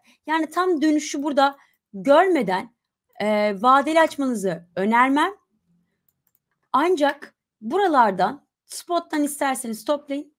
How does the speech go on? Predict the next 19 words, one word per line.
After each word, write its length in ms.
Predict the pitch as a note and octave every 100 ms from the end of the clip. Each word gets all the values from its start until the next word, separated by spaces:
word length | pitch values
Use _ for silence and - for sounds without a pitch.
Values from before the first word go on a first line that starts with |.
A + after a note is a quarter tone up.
| -
Baktınız 460 | D#4 - - C4 A#3
hangi 340 | D4+ E4+ A#3+
destekten 600 | A#3 - G3+ F3+ G3 F3+
dönüyor. 280 | G#3+ G3+ B3 - _ _ -
O 100 | C#4+
zaman 240 | A3 G#3
isterseniz 640 | G#3+ - G#3 F3 G#3+ A#3 C4+
vadeli 380 | C4+ F3 F3 G3
de 80 |
bir 80 | G#3
düşünün 380 | F3+ - F#3 F3
derim. 200 | F3 E3+ - - - -
Şimdi 240 | A#3+ F#3+
Zek'e 360 | E3+ F#3+ G3+ F4
bakıyoruz. 440 | G4 - A#3+ C#4
Zcash. 600 | - F3 A3 G#3+ F#3 F3 - _ _ _ -
Zcash 640 | G3 F#4+ G4 D4+ C#4+ -
bu 100 | D#4+
anlamda 680 | D4+ A3+ F#3+ F3 F3 G#3